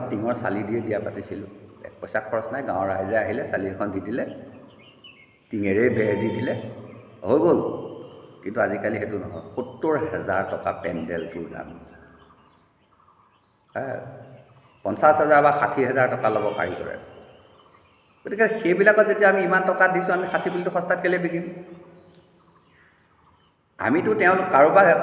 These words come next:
খৰচ কৰিবলৈহে আমাক পইচা লাগে। গতিকে আমি খাচী পুলি আমি সস্তাত নিদিওঁ। খাচী পুলিত দাম নোপোৱা মুখ্য কথাটোৱে হ'ল কি, আমি সোনকালে বিকি দিওঁ। খাচী পুলি এটা ৰোৱাৰ পিছত আমি চিন্তা কৰোঁ যে এইটো কিমান টকা পাম বাৰু। আপুনি সেইটো নেভাবিব।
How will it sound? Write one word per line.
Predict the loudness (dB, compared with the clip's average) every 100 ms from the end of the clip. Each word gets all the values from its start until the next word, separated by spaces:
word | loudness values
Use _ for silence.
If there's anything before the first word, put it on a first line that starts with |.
| -2 2
খৰচ | 4 6
কৰিবলৈহে | 4 2 2 4 4
আমাক | 4 0 -2
পইচা | -2 0
লাগে। | 0 -2
গতিকে | -4 -6 -2
আমি | -2 -2
খাচী | -6 -6 -6
পুলি | -6 -6 -6 -10 -18 -20 -20 -20 -12
আমি | -8 -6
সস্তাত | -4 -4 -4
নিদিওঁ। | -6 -8 -12 -16 -18 -20 -20 -20 -20 -14
খাচী | -10 -4 0
পুলিত | 2 2 4
দাম | 6 6 4
নোপোৱা | 0 2 2
মুখ্য | 2 0 -2 -2
কথাটোৱে | 0 -2 -2 -2
হ'ল | -2
কি, | 0
আমি | 0 0
সোনকালে | -4 2 2
বিকি | 2 -2
দিওঁ। | -6 -8 -12 -16 -18 -20 -20 -20 _ _ _ _ _ _ _ _ _ _ _ _ _ -12
খাচী | -10 -6 -6
পুলি | 0 2
এটা | 6 6
ৰোৱাৰ | 6 6 6
পিছত | 2 0 0
আমি | 0
চিন্তা | -2 0 0
কৰোঁ | 0 -2
যে | -4
এইটো | -6 -6
কিমান | -6 -4
টকা | -2 0
পাম | 0 -2
বাৰু। | -4 -8 -12 -18 -20 -20 -20 -20 -14
আপুনি | -8 -4 -2
সেইটো | -2 0
নেভাবিব। | 4 4 6 6 6